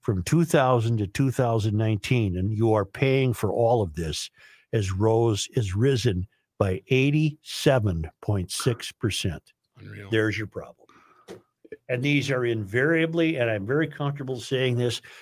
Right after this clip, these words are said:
Speaker 1: miserably failed people, miserably failed products of the miserably failed academy.
Speaker 2: But not to mention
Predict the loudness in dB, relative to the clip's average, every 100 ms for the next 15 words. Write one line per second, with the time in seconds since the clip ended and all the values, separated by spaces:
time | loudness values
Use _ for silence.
0 | -2 4 6 10 10 8 4 2 2 2
1 | 0 2 6 6 4 2 -2 -10 _ 0
2 | 0 0 -8 -10 _ _ _ 4 8 8
3 | 8 4 6 4 2 -2 -20 _ _ _
4 | _ _ _ _ 2 6 8 6 6 2
5 | -4 _ _ 4 6 6 6 2 0 0
6 | 0 2 2 4 6 6 6 4 4 2
7 | 2 0 2 4 4 2 -2 -6 -8 -4
8 | -2 0 0 0 -6 -14 -20 _ _ -6
9 | -2 -2 -2 -4 -2 -2 -2 -2 -4